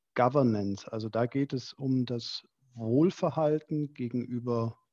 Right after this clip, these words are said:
Gesetzen, Regulatorien, Kodizes, Vorgaben. Ähm, also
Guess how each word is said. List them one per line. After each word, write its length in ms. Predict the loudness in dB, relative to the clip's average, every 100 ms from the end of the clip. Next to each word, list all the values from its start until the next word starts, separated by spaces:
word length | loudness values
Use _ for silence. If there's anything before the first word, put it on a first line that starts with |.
| _
Gesetzen, 880 | -12 -6 -4 -4 -2 0 2 0 -2
Regulatorien, 1300 | -4 -6 -4 -6 -6 -6 -4 -4 -2 -2 0 0 0 -6 -20 -20 _ _
Kodizes, 920 | -2 0 0 -4 -2 0 2 0 -6
Vorgaben. 760 | -16 -4 -2 2 0 0 -4 -16 -20 -20 -20 -20 _ -4
Ähm, 800 | 0 2 2 2 0 0 -2 -4
also 340 | -6 -4 -4